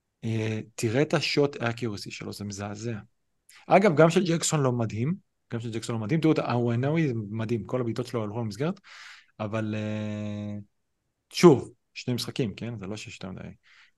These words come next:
אבל ג'קסון כאילו ואנקטיה הם באותה חברה כמו סולנקה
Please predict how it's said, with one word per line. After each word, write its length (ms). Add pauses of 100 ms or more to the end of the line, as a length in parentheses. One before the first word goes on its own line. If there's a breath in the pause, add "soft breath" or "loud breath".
(100)
אבל 240
ג'קסון 540
כאילו 420
ואנקטיה 1200
הם 200
באותה 340
חברה 300
כמו 880
סולנקה 480